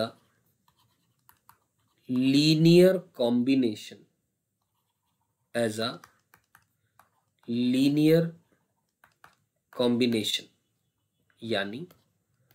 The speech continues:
R vector is equal to X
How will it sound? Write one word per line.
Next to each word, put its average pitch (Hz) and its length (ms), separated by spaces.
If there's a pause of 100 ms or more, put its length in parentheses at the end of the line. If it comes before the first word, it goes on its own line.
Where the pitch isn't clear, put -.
(400)
R 143 340
vector 160 480 (520)
is 127 220 (100)
equal 117 640 (100)
to 113 160 (200)
X - 600